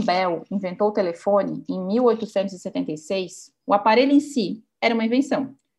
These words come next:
um artefato não produzido em escala, que utilizava tecnologia específica que permitia a ele transmitir a voz por meio de impulsos elétricos.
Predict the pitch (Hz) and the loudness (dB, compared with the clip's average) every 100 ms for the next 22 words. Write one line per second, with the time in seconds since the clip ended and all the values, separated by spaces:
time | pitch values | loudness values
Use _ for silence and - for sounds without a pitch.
0 | _ _ - 180 185 196 196 196 190 254 | _ _ -6 -4 -4 2 2 2 0 0
1 | 285 254 254 254 247 - 196 190 196 196 | 0 0 2 2 0 2 4 6 4 2
2 | 196 - 196 180 175 190 208 254 247 254 | 0 -6 -6 -6 0 2 2 -2 -2 0
3 | 240 226 220 202 220 208 202 - 269 311 | 2 0 0 -4 -2 -4 -6 -6 -2 -2
4 | 311 294 294 269 262 254 240 - 226 226 | -2 -8 -6 -2 2 2 2 0 0 2
5 | 208 202 220 233 226 220 220 262 254 208 | 2 0 -2 0 0 0 0 0 2 2
6 | 185 208 269 - _ - - _ 247 226 | 2 2 -2 -10 _ -20 -20 _ 6 6
7 | 233 226 240 233 226 226 233 185 143 - | 4 4 2 0 -2 -2 0 0 -2 -10
8 | - - | -20 -20